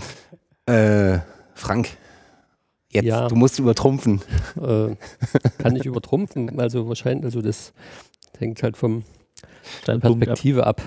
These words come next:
Speaker 2: genau. <laughs> Also, ähm, ja, bei mir ist es also ein bisschen anders gelaufen. Also ich bin jetzt Multi-Instrumentalist,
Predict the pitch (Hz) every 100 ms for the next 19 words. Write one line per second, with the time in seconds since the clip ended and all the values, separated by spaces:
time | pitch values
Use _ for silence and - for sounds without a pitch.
0 | - 147 110 113 117 - _ _ _ _
1 | _ _ _ _ _ - 113 110 110 104
2 | 104 104 - - _ _ _ _ _ -
3 | 92 98 95 107 104 113 104 101 107 -
4 | 107 113 98 - 98 95 101 98 101 104
5 | 98 - - - _ _ _ _ _ _
6 | _ - 113 113 117 - 107 104 104 110
7 | - -